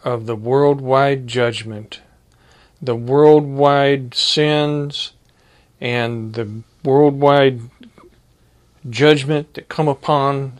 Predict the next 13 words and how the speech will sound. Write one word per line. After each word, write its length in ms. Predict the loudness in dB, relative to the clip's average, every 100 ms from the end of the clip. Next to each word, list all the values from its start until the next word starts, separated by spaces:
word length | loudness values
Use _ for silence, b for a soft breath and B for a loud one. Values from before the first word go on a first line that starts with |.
| -14
sinful 480 | -6 -4 -4 -6
mankind. 800 | -6 -4 -6 -6 -6 -6 -8 -16 -20 _ _ _
When 300 | -8 -6 -4
we 120 | -6
see 360 | -6 -4 -2 -2
that 280 | 0 -2 -4 _ _ _ -8
rainbow, 720 | -4 -4 -6 -8 -12 -12 -16 _ -8
we 140 | -8
can 220 | -6 -8
remember 440 | -6 -6 -6 -6 -8
that. 380 | -10 -14 -16 -20 b b b b b b b -14
It's 180 | -12
been 260 | -6 -4 -4